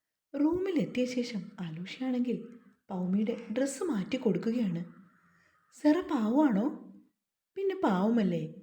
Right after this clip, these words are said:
കാത്തൂനെ പോലെ അവളും. ഇനി സെറ എന്തെങ്കിലും ചോദിക്കുമ്പോൾ മറുപടി കൊടുക്കണേ." "ഉം." പൗമി തല കുലുക്കി. ഈ സമയത്ത് അടുക്കളയിൽ ചൂട് പിടിച്ച ചർച്ചയായിരുന്നു. റീനയാണെങ്കിൽ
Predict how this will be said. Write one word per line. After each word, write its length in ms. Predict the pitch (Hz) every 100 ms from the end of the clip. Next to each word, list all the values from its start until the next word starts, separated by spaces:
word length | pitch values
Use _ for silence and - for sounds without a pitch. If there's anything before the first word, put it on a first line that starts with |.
| - _ _ -
കാത്തൂനെ 480 | 180 160 - 180 190
പോലെ 260 | 196 277 339
അവളും. 320 | 262 220 196 - - - - _ _ -
ഇനി 220 | 190 202 214 -
സെറ 280 | - 269 285 349
എന്തെങ്കിലും 500 | 180 180 233 254 285
ചോദിക്കുമ്പോൾ 580 | 233 165 175 190 175 254 - -
മറുപടി 380 | 170 170 196
കൊടുക്കണേ." 420 | 285 277 - 196 269 - - - _ _ _ -
"ഉം." 160 | 226 196 - - - - _ _ _ -
പൗമി 260 | 277 302 330
തല 280 | 269 180
കുലുക്കി. 400 | 196 220 - 185 175 - _ _ _ _ -
ഈ 120 | 277 330
സമയത്ത് 440 | 339 302 302 285
അടുക്കളയിൽ 480 | 196 156 214 233 233 - -
ചൂട് 360 | - 185 170 220
പിടിച്ച 260 | 247 -
ചർച്ചയായിരുന്നു. 840 | 294 269 196 - 247 226 202 208 226 - - - _ _ _ _ -
റീനയാണെങ്കിൽ 800 | 180 180 180 233 247 240 240 226